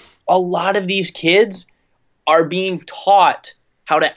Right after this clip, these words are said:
actually play their position at a sound level for the first time in the N F L.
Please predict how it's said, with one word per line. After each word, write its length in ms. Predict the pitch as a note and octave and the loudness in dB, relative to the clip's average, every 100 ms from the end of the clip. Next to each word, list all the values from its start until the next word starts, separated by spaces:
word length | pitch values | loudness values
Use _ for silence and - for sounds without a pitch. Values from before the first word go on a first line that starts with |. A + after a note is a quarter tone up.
| _ - | _ -4
actually 640 | D3+ D#3 - - F#3+ F#3 | -2 -2 -6 -8 -6 -6
play 340 | F3+ - E3 E3 | -6 -4 -2 -2
their 160 | D#3+ | -4
position 560 | D#3 C3+ B2+ C3+ - B2 | -6 -6 -4 -4 -4 -4
at 100 | A2 | -2
a 80 | A2 | -4
sound 540 | - B2+ A#2+ B2+ B2 | -4 -2 0 0 0
level 400 | A2+ G#2+ G#2+ G#2+ | 2 2 0 -8
for 140 | - | -8
the 100 | A2+ | -10
first 460 | A2 - B2 A2+ - | -8 -4 -4 -4 -6
time 340 | A#2+ A2 G2+ | -2 -2 -2
in 300 | G#2 G#2+ G#2+ - | -8 -12 -14 -8
the 120 | G3+ | -6
N 100 | A2 | -6
F 180 | - - | -8 -12
L. 220 | - | -14